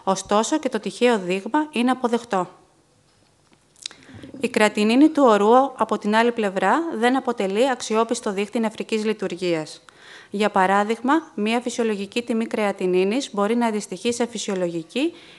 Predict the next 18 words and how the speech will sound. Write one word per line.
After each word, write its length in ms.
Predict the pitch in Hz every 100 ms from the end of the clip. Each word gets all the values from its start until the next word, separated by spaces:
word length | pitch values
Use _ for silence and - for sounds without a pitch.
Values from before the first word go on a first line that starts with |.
| -
ή 100 | 269
παθολογική 720 | 269 269 208 196 185 - 262
νεφρική 380 | 277 247 190 -
λειτουργία. 680 | 220 220 202 180 180 165 160 - - - - - -
Για 180 | 208
την 200 | 208 208
ακρίβεια, 560 | 190 190 208 202 226 311 -
το 100 | -
σαράντα 400 | 202 196 220 247
τοις 180 | 277 -
εκατό 380 | 240 220 208 220
των 180 | 220 208
ασθενών 420 | 196 202 214 214
με 100 | 202
λατωμένο 640 | 196 190 190 208 247 220 180
G 40 |
F 460 | 220 185 - 180
R 40 | 226